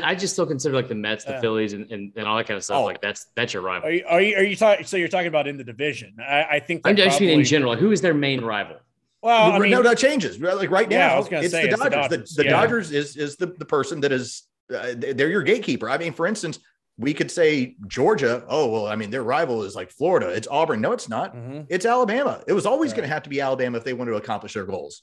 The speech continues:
Speaker 3: And, and that's, that's what it, it's now changes. A win over, and Chris, you know this, a win in November over Auburn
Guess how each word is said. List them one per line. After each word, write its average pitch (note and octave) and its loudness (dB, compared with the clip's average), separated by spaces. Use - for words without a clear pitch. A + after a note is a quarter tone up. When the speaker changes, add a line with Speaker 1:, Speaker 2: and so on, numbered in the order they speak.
Speaker 3:
And, B2 -4
and B2+ -2
that's, A2 -4
that's A#2+ -6
what F3 2
it, F3+ -8
it's D3 -4
now D#3 0
changes. G#3+ -4
A D#3 2
win G3 -2
over, F#3 0
and A#2+ -6
Chris, F3 -2
you F3 -6
know A2+ 0
this, A#1+ -10
a A2+ 0
win B2 -2
in A3 0
November F3 0
over E3 4
Auburn E3 -4